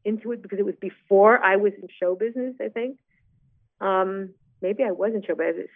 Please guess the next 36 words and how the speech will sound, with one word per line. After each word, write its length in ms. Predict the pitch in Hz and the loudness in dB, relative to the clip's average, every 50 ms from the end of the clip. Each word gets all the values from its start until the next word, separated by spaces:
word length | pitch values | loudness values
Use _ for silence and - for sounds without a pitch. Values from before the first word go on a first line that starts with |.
| - - | 0 2
So 280 | 208 214 233 233 - _ - | 4 4 4 4 0 _ -10
I 80 | 175 175 | -8 -6
was 140 | 175 180 160 | -6 -6 -6
young, 440 | 170 180 208 226 208 170 156 151 - _ _ _ _ _ _ _ _ _ _ - | -2 0 2 2 2 2 0 -4 -10 _ _ _ _ _ _ _ _ _ _ 4
but 340 | 214 202 196 202 - - _ _ _ _ _ _ | 6 6 6 6 2 -4 _ _ _ _ _ _
it, 300 | - 214 214 208 208 - _ - | 4 4 4 4 4 -2 _ 2
it 160 | 214 220 208 - - | 4 4 4 4 0
held, 380 | - 226 277 277 277 277 226 - - | -2 2 4 6 6 4 2 -2 -4
but 120 | - 220 214 | -2 -2 -2
it 120 | 214 220 - 208 - - - | -2 -4 -8 -16 -16 -12 -4
held 260 | - 254 269 262 262 - _ _ _ _ _ - | 0 2 2 2 0 -4 _ _ _ _ _ 0
firm 280 | 226 220 220 220 214 214 - | 0 2 2 0 -2 -4 -8
to 60 | - | -12
me 280 | - - - - - 214 _ _ _ _ _ _ _ _ _ _ _ _ _ _ _ _ - | -12 -12 -12 -12 -14 -20 _ _ _ _ _ _ _ _ _ _ _ _ _ _ _ _ -4
because 320 | 214 202 - - 214 196 202 | -4 -2 2 4 6 6 6
it 80 | 202 | 6
was 120 | 196 190 190 | 6 6 4
about 360 | 185 185 - 214 208 208 208 - | 4 4 4 4 4 4 2 -2
coming 400 | - - 214 202 196 190 196 190 - | -8 -6 -2 -2 -2 -2 -4 -6 -10
together. 520 | - 175 - 190 180 180 180 170 165 - _ _ _ _ _ _ _ _ _ _ _ _ _ _ _ _ _ _ _ _ _ - | -10 -4 0 0 0 0 -2 -8 -12 -14 _ _ _ _ _ _ _ _ _ _ _ _ _ _ _ _ _ _ _ _ _ -2
I'm 140 | 196 208 208 | -2 2 4
gonna 160 | 220 208 196 202 | 4 4 2 2
come 200 | - - 220 226 | -2 -2 0 2
on 180 | 226 226 220 | 2 2 2
down 260 | 202 208 202 202 202 202 | 4 4 4 4 4 2
to 60 | 196 | 2
the, 100 | 185 190 | 2 2
we're 120 | 185 196 | 4 6
gonna 160 | 180 180 170 165 | 6 6 4 4
wash 400 | 170 175 190 208 226 226 220 - - | 2 0 0 0 0 0 -2 -6 -6
you 160 | 226 214 214 | -2 0 0
up 140 | 214 208 208 | 0 -2 -4
and 80 | 190 175 | -8 -12
we're 100 | 175 180 | -10 -8
gonna 200 | 185 190 185 185 | -8 -8 -8 -8
wash 340 | 208 196 - 220 220 208 | -6 -2 0 0 0 0